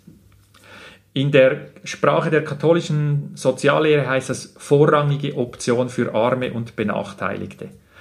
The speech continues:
Das heißt, wir schauen, ob eines, ein System, was ich jetzt einkaufe oder wie der Markt funktioniert, ob das tatsächlich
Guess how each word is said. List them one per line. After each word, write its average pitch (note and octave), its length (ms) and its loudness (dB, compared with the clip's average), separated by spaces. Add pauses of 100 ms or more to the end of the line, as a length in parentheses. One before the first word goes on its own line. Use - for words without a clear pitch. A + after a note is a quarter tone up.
(200)
Das - 160 -4
heißt, D3 260 2
wir D#3 100 4
schauen, D#3 500 4
ob G3 480 2 (340)
eines, C3 540 0
ein A#2 180 -6
System, F#3+ 640 0
was C3+ 240 2
ich - 140 -10
jetzt - 180 -10
einkaufe D#3+ 800 0
oder C#3 160 -4
wie D3 120 2
der A#2+ 160 4
Markt B2+ 440 0
funktioniert, B2+ 600 -2
ob C3 180 -6
das - 160 -6
tatsächlich A#2+ 760 -2